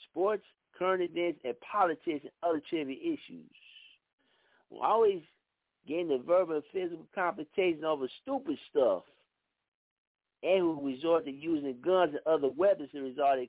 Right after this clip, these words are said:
conflicts. My dear brothers and sisters, if you are tired of folks tap dancing on your last nerves and driving you crazy with their foolishness and immaturity, here's my advice. I realize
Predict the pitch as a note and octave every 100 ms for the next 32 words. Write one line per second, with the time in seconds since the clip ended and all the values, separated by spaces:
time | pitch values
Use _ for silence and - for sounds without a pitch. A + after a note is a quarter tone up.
0 | - G3+ E3+ - F2+ - _ _ _ _
1 | _ _ _ _ _ - D#3 A#3+ C4 A3+
2 | F#3 G#3 F#3+ E3+ - F#3+ E3+ D3 D3+ A3
3 | B3 A3 F#3 - - G3+ F#3 D3 - F3+
4 | D#3 C#3 - - G3+ F#3+ F#3 E3 E3 D#3
5 | D#3 C#3+ C#3 D#3 D#3 C3 - D#3 D3 B2+
6 | B2 D#3+ D3+ C#3 B2 - G3 C#3+ G2+ D#2
7 | - _ _ _ _ _ _ G#2+ A2+ A#2
8 | - F3 E3 C#3 C#3 B2+ B2 _ _ G2+
9 | C3+ C#3+ B2+ - G3 E3+ C#3+ E3+ D#3+ D3+
10 | D3 C#3 F#3+ F3 D#2+ - - - - _
11 | _ _ _ _ _ _ _ _ _ _
12 | _ - E2+ F3+ C4 A3+ E3 C3+ B2 B2
13 | -